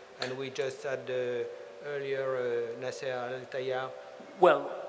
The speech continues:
Speaker 2: could I just press you, though, first of all, when we're just hearing about motorsport in that way, before you talk about the development, um, when you, when you think of this,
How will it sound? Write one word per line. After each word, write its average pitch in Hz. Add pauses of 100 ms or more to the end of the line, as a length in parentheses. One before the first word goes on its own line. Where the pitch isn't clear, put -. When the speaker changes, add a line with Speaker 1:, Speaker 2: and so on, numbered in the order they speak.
(460)
Speaker 2:
could 202
I 226
just 202
press -
you, 160
though, 151
first 156
of -
all, 139
when 196
we're 170
just -
hearing 185
about 107
motorsport 123
in 120
that 127
way, 117 (320)
before 180
you 160
talk 160
about 139
the 123
development, 123 (380)
um, 156 (460)
when 175
you, 180
when 170
you 165
think 165
of 139
this, 127